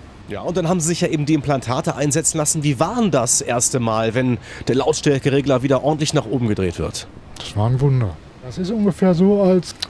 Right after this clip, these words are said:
Speaker 2: wenn einer im dunklen Haus das Licht anschaltet. Also man drückt auf den Knopf und auf einmal ist es total hell und man ist mitten im Leben.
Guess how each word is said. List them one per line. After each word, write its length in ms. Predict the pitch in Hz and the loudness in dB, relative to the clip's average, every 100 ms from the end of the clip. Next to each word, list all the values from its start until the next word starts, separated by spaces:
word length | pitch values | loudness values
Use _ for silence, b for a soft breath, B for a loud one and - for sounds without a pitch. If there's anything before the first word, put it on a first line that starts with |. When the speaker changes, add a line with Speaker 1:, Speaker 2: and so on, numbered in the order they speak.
| 127 | 2
Speaker 2:
wenn 180 | 139 | 4
einer 340 | 165 147 151 151 | 4 2 2 2
im 140 | 135 | 4
dunklen 440 | 127 135 - 131 113 | 4 4 4 4 4
Haus 480 | 120 117 113 - - - | 4 4 0 -4 -6 2
das 240 | 143 - | 2 4
Licht 340 | 139 123 - | 4 4 2
anschaltet. 580 | 107 95 - 95 95 110 - B B B B - - | -2 -2 0 0 0 -2 -6 B B B B -10 0
Also 240 | 135 139 | 4 4
man 280 | 147 147 156 | 4 4 4
drückt 220 | 165 185 - - - - - - - | 4 2 -2 -18 -20 -20 -20 -20 -4
auf 200 | 143 131 | 0 2
den 120 | 175 | 2
Knopf 460 | - 165 170 - - - - - | 4 2 2 -4 -16 -18 -10 -2
und 160 | 143 | 0
auf 180 | 139 127 | 2 2
einmal 420 | 135 139 143 139 | 2 4 4 2
ist 200 | 139 131 | 0 0
es 180 | 151 - - - | 0 -2 -14 -4
total 420 | 131 107 131 123 | -4 2 4 4
hell 280 | 117 127 131 - B B | 6 6 4 2 B B
und 140 | 147 147 | 4 6
man 160 | 139 | 6
ist 180 | 147 - - | 4 2 0
mitten 500 | 123 180 - 180 175 - B - | 4 4 4 2 2 0 B 2
im 160 | 135 | 4
Leben. 320 | 123 123 107 | 6 6 4